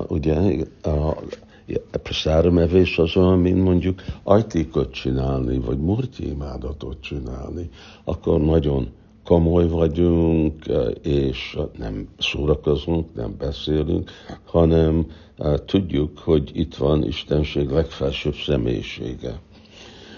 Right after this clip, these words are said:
Eh, és itt is van Istenség legfelsőbb személyisége, de még mindig, eh, mi annyira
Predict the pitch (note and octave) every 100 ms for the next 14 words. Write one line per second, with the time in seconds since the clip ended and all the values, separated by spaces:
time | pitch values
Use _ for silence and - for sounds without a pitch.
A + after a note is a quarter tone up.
0 | - E2 D2 - E2+ - - - - -
1 | - - _ - - - - B2 E2 D2
2 | - C#2+ B1 B1+ - C2+ - C2+ C2 -
3 | C2 B1+ C2+ - A#1 B1 A#1+ - - B1+
4 | C#2 C#2 C#2 - C#2+ C#2+ D2+ D#2 D#2 -
5 | D2 E2 D#2+ D#2+ F2 G2+ F2 C#2 C#2+ D#2
6 | D#2+ - - - - D2 C#2 C2+ D2+ D2
7 | A1 C#2+ C#2 C2+ B1+ B1+